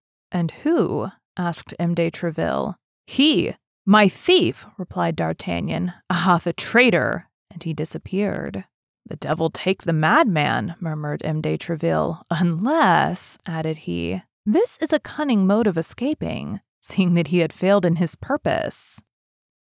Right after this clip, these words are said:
Thank you for joining Bite at a Time Books today, while we read a bite of one of your favorite classics. If you enjoy our show, be sure to follow us so you get all the new episodes. If you want to see exclusive behind the scenes of our show,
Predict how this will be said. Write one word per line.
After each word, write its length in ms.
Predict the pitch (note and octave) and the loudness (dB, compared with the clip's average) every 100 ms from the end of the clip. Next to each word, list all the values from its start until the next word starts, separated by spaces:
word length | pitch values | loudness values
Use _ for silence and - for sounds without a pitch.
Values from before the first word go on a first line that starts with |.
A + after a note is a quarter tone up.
| _ _ _ | _ _ _
Thank 220 | F4 G#4 | -2 0
you 80 | D5 | 0
for 120 | - | 2
joining 400 | - C4 B3+ B3 | 4 4 4 4
Bite 300 | - A#3 C4 | 4 4 4
at 120 | A#3+ | 2
a 60 | B3 | 0
Time 280 | - A#3 A3 | 2 2 4
Books 280 | G3 G3 - | 4 0 -4
today, 480 | E3+ F#2+ A2+ A#2 - _ | -2 -2 -4 -6 -10 _
while 160 | F3+ F3+ | 0 4
we 140 | F3 | 4
read 160 | F3 E3+ | 4 2
a 60 | |
bite 320 | E3 F3 A#3 - | 2 2 2 2
of 120 | A#3 | 2
one 140 | A3+ | 2
of 100 | A3 | 4
your 80 | G#3+ | 2
favorite 400 | - A#3 A#3 - | 4 2 2 0
classics. 800 | A3 G3+ G3+ - - - - - - _ | 0 0 0 -2 -4 -4 -6 -8 -10 _
If 200 | C#4 - | 0 4
you 140 | A#4 B4 | 6 6
enjoy 360 | F4 - C4 C4 | 4 0 2 4
our 160 | F#3 | 4
show, 520 | F3 F3+ D#3+ - F#3+ - - | 2 0 2 0 -2 -4 0
be 120 | E4 | 2
sure 180 | - A4+ | 2 -2
to 80 | |
follow 380 | G#4+ D4+ D4 C#4+ | 0 4 4 6
us 180 | F3+ F3+ | 4 4
so 100 | G#3+ | 2
you 100 | G#3 | 2
get 140 | G#3 - | 2 4
all 160 | G#3+ | 4
the 100 | - | 4
new 140 | D4 C4 | 2 2
episodes. 800 | B3 B3 F3+ C3+ - - - - _ _ | 2 0 -2 -2 -4 -4 -6 -6 _ _
If 120 | E3+ F#3+ | -6 0
you 100 | F3 | 2
want 120 | F3 | 2
to 60 | |
see 200 | E3 F3+ | 2 0
exclusive 800 | E3+ - - F3 E3+ - G3 B3+ | 0 -2 -4 -2 0 2 0 2
behind 320 | A#3+ G#3 G#3 | 0 2 4
the 80 | F#3+ | 4
scenes 300 | - C#4 F#4+ | 0 -4 -2
of 80 | G#3+ | 2
our 140 | G3 | 4
show, 440 | E3+ - D#3+ - | 2 0 2 0